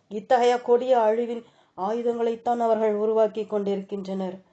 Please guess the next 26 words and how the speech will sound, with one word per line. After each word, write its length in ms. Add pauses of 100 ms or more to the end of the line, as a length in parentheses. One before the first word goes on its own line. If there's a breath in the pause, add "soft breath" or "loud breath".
(360 soft breath)
போரில் 380
ஒவ்வொரு 400
பக்கமும் 480
போருக்கான 640
காரணம் 460
என 140 (140)
மற்றவருடைய 680
செயல்களைத்தான் 760
எப்பொழுதும் 540
குறை 240
கூறுகின்றனர். 800 (440 soft breath)
ஆனால் 220
நினைவில் 400
கொள்ளுங்கள், 560 (380 soft breath)
வெறும் 260
ஒரு 220
கையினால் 420
மட்டும் 320
நீங்கள் 340
கைதட்ட 500
முடியாது. 680 (340 soft breath)
உங்களுக்கு 480
இரண்டு 360
கைகள் 440
தேவை, 440
உண்மைதான். 580